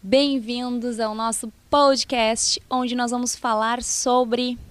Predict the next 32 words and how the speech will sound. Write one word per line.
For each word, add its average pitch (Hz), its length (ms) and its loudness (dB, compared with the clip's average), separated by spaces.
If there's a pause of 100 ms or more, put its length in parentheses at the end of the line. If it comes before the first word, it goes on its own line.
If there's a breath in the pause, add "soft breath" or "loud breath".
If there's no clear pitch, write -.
(300)
como 262 340 4
perder 226 320 -2
o 226 60 -2
medo 220 320 -2
e 220 40 0
a - 20 0
insegurança 196 680 -6 (140)
em 226 160 -6
se - 180 -8
jogar 208 640 0
no 214 80 -4
universo 190 640 -4
dos 202 200 -8
cabelos, 185 1000 -4
das 190 240 -4
mechas, 180 680 -4
das 196 280 -4
cores. 190 880 -4 (720 soft breath)
Hoje 240 480 0
a 240 80 0
gente 226 240 -6
está - 200 -6
aqui 214 440 -6 (140)
com 185 480 -2 (400)
a 185 100 -4
Vavazinha, 180 580 -4
né? 220 140 -2
Eu 208 140 0
sou 220 160 0
a 214 40 2
Débora 202 400 2
Zago. 233 480 0